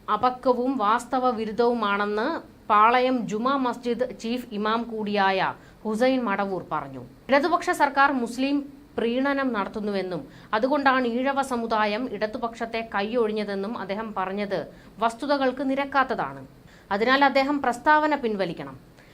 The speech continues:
വെള്ളാപ്പള്ളി പറഞ്ഞത് ശരിയാണെങ്കിൽ മുസ്ലിം സമുദായം വോട്ട് ചെയ്ത് ഇടതുപക്ഷത്തെ വിജയിപ്പിക്കുമായിരുന്നു. അതുണ്ടായില്ല.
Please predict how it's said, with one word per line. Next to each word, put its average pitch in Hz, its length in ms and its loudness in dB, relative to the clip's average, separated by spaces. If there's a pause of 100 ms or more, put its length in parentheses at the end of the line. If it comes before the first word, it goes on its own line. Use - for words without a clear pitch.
(120)
വെള്ളാപ്പള്ളി 330 480 6
പറഞ്ഞത് 311 360 2
ശരിയാണെങ്കിൽ 262 680 0
മുസ്ലിം 262 460 -4
സമുദായം 254 600 2
വോട്ട് 233 300 -2
ചെയ്ത് 214 460 -2 (240)
ഇടതുപക്ഷത്തെ 240 640 -2
വിജയിപ്പിക്കുമായിരുന്നു. 190 1080 -4 (120)
അതുണ്ടായില്ല. 190 720 -2